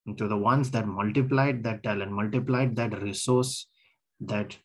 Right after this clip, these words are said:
he gave them, to the ones that were useful to the master. Look at, let's look at what he said here in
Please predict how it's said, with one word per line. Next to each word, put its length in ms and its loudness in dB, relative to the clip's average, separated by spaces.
he 180 4
gave 320 4
them, 380 -4
to 60 0
the 140 6
ones 380 8
that 160 4
were 140 4
useful 800 2
to 80 0
the 140 -2
master. 540 -2
Look 160 4
at, 80 2
let's 260 4
look 140 4
at 100 2
what 180 -2
he 80 2
said 300 -4
here 160 -2
in 360 -6